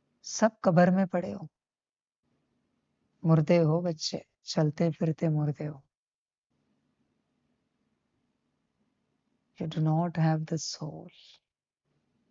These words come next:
and you don't care about that। तुम्हारे पास आत्मा नहीं है और तुम्हें कोई परवाह नहीं है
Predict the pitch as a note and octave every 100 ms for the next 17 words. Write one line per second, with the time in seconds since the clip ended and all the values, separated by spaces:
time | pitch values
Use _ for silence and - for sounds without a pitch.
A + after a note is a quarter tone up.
0 | _ _ _ _ _ _ _ - D#3+ F#3+
1 | G3+ _ _ _ _ _ _ _ _ _
2 | _ _ _ _ _ _ F#3+ D#3+ D#3+ E3+
3 | F3 - - D#3+ D#3+ - E3 D3+ D3+ D3
4 | - - _ F3 D3 C#3 _ _ - _
5 | _ _ _ _ _ _ _ _ _ _
6 | _ _ _ _ _ _ _ _ - E3+
7 | E3 D#3+ E3+ E3 E3+ E3 - - D#3+ E3
8 | E3 F3 F3 E3+ E3 G3 G#3 _ _ _
9 | _ _ _ _ _ _ _ _ _ -
10 | F#3 F#3 F3+ E3+ - G3+ A3+ A3+ F3+ D#3
11 | D3 D3 D#3 F#3 F3 _